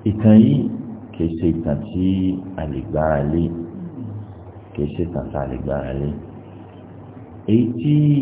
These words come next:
ó jẹ́ ṣókí nínú ọ̀rọ̀ yìí, òun náà ni àlàyé lórí aburú idán. Gbólóhùn wa ma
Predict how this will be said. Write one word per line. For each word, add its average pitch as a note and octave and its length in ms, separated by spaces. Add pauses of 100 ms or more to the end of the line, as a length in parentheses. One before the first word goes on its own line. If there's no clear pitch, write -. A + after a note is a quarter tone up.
(1500)
ó A2 140
jẹ́ G#2+ 300
ṣókí A2 460 (260)
nínú A2 260
ọ̀rọ̀ G2 280
yìí, - 160 (1200)
òun F2 240
náà F#2+ 220
ni D#2+ 240 (460)
àlàyé D2 720 (1040)
lórí F#2 520 (1700)
aburú E2 480
idán. F#2+ 440 (3000)
Gbólóhùn D#3 680 (400)
wa A2+ 180
ma C3 180